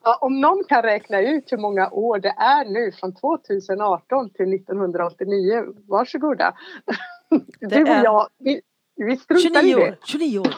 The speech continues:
Speaker 2: tjugonio år.
Speaker 1: Wow, vad duktig du
Speaker 2: Ja, vet
Speaker 1: är.
Speaker 2: du varför då? Jag har ett barn
Speaker 1: Nej.
Speaker 2: född åttioåtta och nittio och så räknar jag ut att
Speaker 1: Mm.
Speaker 2: mellan dem är åttionio. Det tyckte
Speaker 1: Mm.
Speaker 2: jag var intelligent av mig. Mm.
Speaker 1: Mycket intelligent.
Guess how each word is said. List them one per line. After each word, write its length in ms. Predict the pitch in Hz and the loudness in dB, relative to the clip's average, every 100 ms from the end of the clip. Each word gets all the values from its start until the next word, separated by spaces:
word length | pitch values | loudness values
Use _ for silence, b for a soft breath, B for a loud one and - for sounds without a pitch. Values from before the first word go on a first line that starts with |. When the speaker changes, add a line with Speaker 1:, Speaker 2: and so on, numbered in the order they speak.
| - | -8
Speaker 2:
tjugonio 240 | 247 240 | -8 -6
år. 100 | 139 _ _ | -6 _ _
Speaker 1:
Wow, 1120 | 170 185 202 262 302 285 220 180 165 151 - - _ | 0 4 4 6 4 4 2 0 -2 -4 -8 -16 _
vad 220 | 208 175 - | 0 0 2
duktig 580 | 359 - - 415 359 | 2 2 -2 2 2
du 180 | 190 233 | 2 0
Speaker 2:
Ja, 100 | 185 | 2
vet 280 | 196 254 - | 4 4 4
Speaker 1:
är. 40 | |
Speaker 2:
du 40 | 262 | 2
varför 280 | 262 262 294 | 2 0 -4
då? 220 | - - - | 0 0 2
Jag 80 | |
har 140 | 220 269 | 0 0
ett 140 | 240 | -2
barn 260 | 214 339 349 | 0 0 2
Speaker 1:
Nej. 120 | 214 | 0
Speaker 2:
född 260 | 247 226 - | -2 -4 -6
åttioåtta 540 | 208 208 180 - 170 | -8 -6 -8 -6 -6
och 280 | 196 170 - | -6 -12 -12
nittio 500 | 180 233 - - 151 - | -10 -10 -12 -14 -14 -12
och 100 | 202 | -12
så 80 | |
räknar 380 | 240 294 269 226 | -6 -6 -8 -8
jag 80 | 220 208 | -6 -6
ut 120 | 208 | -8
att 200 | 165 - _ | -12 -12 _
Speaker 1:
Mm. 380 | 202 214 233 240 | -8 -6 -4 -4
Speaker 2:
mellan 640 | 247 240 226 202 190 180 185 | -4 -4 -4 -6 -8 -10 -12
dem 280 | 277 196 147 | -16 -16 -18
är 140 | - - - - | -16 -16 -16 -20
åttionio. 440 | 208 180 180 185 b b b | -20 -20 -20 -20 b b b
Det 120 | - 202 | -6 -4
tyckte 140 | 233 | -2
Speaker 1:
Mm. 160 | 208 180 | -2 -4
Speaker 2:
jag 60 | 175 | -6
var 140 | 139 | -8
intelligent 540 | 208 185 175 190 185 - | -8 -10 -8 -8 -8 -10
av 60 | |
mig. 140 | 165 185 _ | -12 -12 _
Mm. 600 | 247 370 480 190 214 254 | -8 -8 -8 -6 -2 2
Speaker 1:
Mycket 360 | 359 - 262 - | 2 0 -6 0
intelligent. 760 | 262 208 - 190 175 165 180 | 0 0 -2 0 0 -2 -4